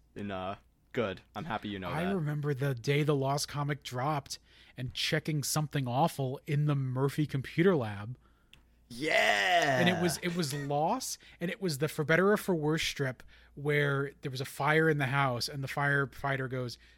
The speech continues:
Speaker 2: "Some things just aren't worth dying for," and that also
Speaker 1: <laughs>
Speaker 2: became a meme.
Speaker 1: That's really good. I
Speaker 2: It was
Speaker 1: didn't know
Speaker 2: hilarious.
Speaker 1: that part.
Speaker 2: Um, Old Boone continues to continue. There's even
Speaker 1: Oh my
Speaker 2: more.
Speaker 1: goodness gracious.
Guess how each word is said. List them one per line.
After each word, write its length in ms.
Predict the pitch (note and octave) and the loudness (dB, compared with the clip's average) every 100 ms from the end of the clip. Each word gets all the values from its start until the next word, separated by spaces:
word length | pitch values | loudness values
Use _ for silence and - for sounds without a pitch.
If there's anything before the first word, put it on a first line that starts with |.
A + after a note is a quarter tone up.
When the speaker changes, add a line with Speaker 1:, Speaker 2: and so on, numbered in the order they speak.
| - | -8
Speaker 2:
"Some 260 | - E3+ F3 | -2 -2 0
things 380 | D3+ C#3 D3 | -2 0 -2
just 140 | D3+ E3 | -4 -4
aren't 260 | D3+ E3+ | -4 -2
worth 240 | D#3 D3+ B2+ | 0 -2 0
dying 340 | C#3 D#3 D3 | 0 2 0
for," 360 | - A#2+ A#2+ B2 - - - | -4 -6 -6 -8 -16 -16 -6
and 80 | |
that 120 | D3 D#3 | -4 0
also 440 | C#3+ E3 - D#3+ | 2 4 8 10
Speaker 1:
<laughs> 100 | C#3+ | 12
Speaker 2:
became 260 | D4 C#3+ C3+ | 10 10 0
a 80 | C3 | -2
meme. 340 | C3+ C3 C3+ - _ _ _ _ _ _ _ _ _ - - - | -2 -2 -4 -8 _ _ _ _ _ _ _ _ _ -12 -10 2
Speaker 1:
That's 280 | F#3 - - | 2 2 -2
really 300 | G#3+ G#3+ E3+ | 2 4 4
good. 280 | F3+ G#3+ D#3+ | 4 4 4
I 60 | |
Speaker 2:
It 60 | D3+ | 4
was 100 | F3 | 4
Speaker 1:
didn't 80 | G3 | 4
know 140 | - | 6
Speaker 2:
hilarious. 480 | C#3 C3+ C3 B2+ A2+ - - - - - - _ - | 4 2 2 0 -2 -10 -20 -20 -20 -20 -20 _ -4
Speaker 1:
that 20 | |
part. 320 | F#3+ G3 G3 | 2 6 6
Speaker 2:
Um, 200 | G3 F#3+ - _ _ - | 6 4 -2 _ _ -2
Old 240 | G#3 A#3 G#3+ | 4 4 8
Boone 340 | A#3 A3+ G#3+ | 8 8 6
continues 840 | - F#3 E3 - G3+ G#3 G#3+ A3 - | 2 0 2 4 6 8 8 8 4
to 100 | - | 0
continue. 800 | - D#3 - D#3+ C#3+ B2+ B2 C#3+ - | 2 0 2 4 4 2 2 -2 -2
There's 320 | D3+ D#3+ D#3 B2+ | 4 6 4 -2
even 420 | A3 G3 G#3 D#3 | 0 4 4 4
Speaker 1:
Oh 20 | |
my 140 | - F#3 | 2 2
Speaker 2:
more. 100 | D#3+ | 2
Speaker 1:
goodness 420 | C#3+ B2 G2+ - | 2 0 -4 -8
gracious. 800 | A2+ B2 C3+ - - - - | -4 -4 -2 -4 -6 -12 -14